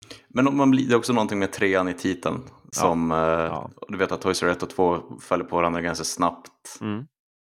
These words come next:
Speaker 1: Eh, det var nog någon som man tänka, Gudfadern del tre.
Speaker 2: Mm.
Speaker 1: Ska vi verkligen, eh,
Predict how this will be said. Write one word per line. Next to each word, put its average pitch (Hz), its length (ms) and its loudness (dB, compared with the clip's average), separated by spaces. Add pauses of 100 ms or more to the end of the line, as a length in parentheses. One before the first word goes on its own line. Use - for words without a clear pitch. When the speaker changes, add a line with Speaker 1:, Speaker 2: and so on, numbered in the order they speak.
(160)
Speaker 1:
Eh, 82 320 2
det 85 80 -6
var 92 100 2
nog 92 100 0
någon 92 140 2
som - 120 -4
man 85 120 0
tänka, 82 520 -2
Gudfadern 87 680 -2
del 87 180 0
tre. 90 320 -2 (380)
Speaker 2:
Mm. 95 180 -6 (240)
Speaker 1:
Ska 90 140 -4
vi 85 100 -4
verkligen, 85 680 -2 (1400)
eh, - 380 -8